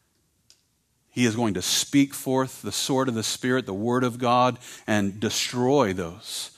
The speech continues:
who sought to destroy Israel. That being the case, we do well to bow a knee before Jesus today and confess with our mouths that he is Lord.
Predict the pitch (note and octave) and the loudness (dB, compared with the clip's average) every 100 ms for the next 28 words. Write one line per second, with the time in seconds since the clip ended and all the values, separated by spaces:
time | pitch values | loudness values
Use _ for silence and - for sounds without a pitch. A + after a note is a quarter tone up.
0 | _ _ _ - G#2+ B2+ G#2+ G#2 G2 G2 | _ _ _ -8 -4 0 0 -2 -6 -6
1 | - G2+ F2+ F2+ F#2+ F#2 F2 E2 E2 - | -6 -4 -2 -2 -4 -6 -8 -10 -12 -20
2 | _ _ _ _ _ _ _ _ _ _ | _ _ _ _ _ _ _ _ _ _
3 | _ _ _ _ _ _ _ _ _ _ | _ _ _ _ _ _ _ _ _ _
4 | _ _ F#2+ G2 F#2+ F#2 G#2+ G2 G2+ F#2 | _ _ -8 -4 -4 0 0 0 -4 -6
5 | G#2 G2+ G#2 F#2 F#2 G#2 G#2 G2+ G2 G#2 | -4 -2 -2 -4 -2 2 2 2 -2 -2
6 | G2 F#2 _ _ _ _ _ - G#2 A2 | -2 -6 _ _ _ _ _ -18 -10 -6
7 | F#2+ G2+ G2+ F#2+ F2+ - F2 G#2+ G#2 F2+ | -4 -2 -2 -4 -8 -10 -4 -2 -2 -6
8 | - _ _ _ _ _ _ _ _ - | -18 _ _ _ _ _ _ _ _ -12
9 | F#2 - G#2 - G#2 F#2+ F#2 G#2 G2+ F2+ | -8 0 0 -2 -6 -4 -2 -2 -2 -6
10 | - G#2 F2 E2 F#2+ G#2 F2+ - | -8 -6 -6 -6 -8 -8 -10 -20